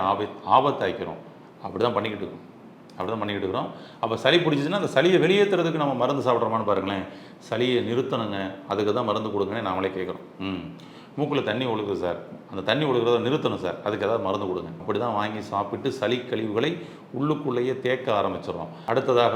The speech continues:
வந்து பார்த்தீங்கன்னா கார்பன் டை ஆக்சைடு கழிவுகள். இந்த கார்பன் டை ஆக்சைடு கழிவுகளையும் இதையுமே நீங்க ஒண்ணாவே வச்சுக்கலாம். ஏன்னா லங்ஸ்ல, லங்ஸோட கழிவுகள் தான் அது, சரிங்களா? ஆமா. அப்ப நம்ம ஆக்சிஜனை சுவாசிக்கிறோம், கார்பன் டை ஆக்சைடை வெளியே விடுறோம்.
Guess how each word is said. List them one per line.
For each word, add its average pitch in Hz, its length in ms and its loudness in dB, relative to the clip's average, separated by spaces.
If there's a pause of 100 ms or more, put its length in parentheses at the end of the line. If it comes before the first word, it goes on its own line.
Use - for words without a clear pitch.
வந்து 113 140 -2
பார்த்தீங்கன்னா 107 380 -2 (200)
கார்பன் 143 400 8
டை 131 60 6
ஆக்சைடு 110 340 2
கழிவுகள். 85 360 -2 (160)
இந்த 123 160 -2
கார்பன் 180 420 8
டை 180 60 8
ஆக்சைடு 165 340 4
கழிவுகளையும் 156 480 2
இதையுமே 160 360 2 (400)
நீங்க 104 200 -2
ஒண்ணாவே 110 240 2
வச்சுக்கலாம். 87 320 -2
ஏன்னா 123 160 2
லங்ஸ்ல, 151 340 6 (120)
லங்ஸோட 151 340 4
கழிவுகள் 95 440 2
தான் 78 120 -6
அது, - 120 -12 (120)
சரிங்களா? 120 380 0
ஆமா. 85 260 -4
அப்ப 165 180 4 (580)
நம்ம 113 220 2 (160)
ஆக்சிஜனை 165 440 2
சுவாசிக்கிறோம், 156 500 2
கார்பன் 151 240 6
டை 135 80 2
ஆக்சைடை 151 220 0
வெளியே 120 200 6
விடுறோம். 95 320 0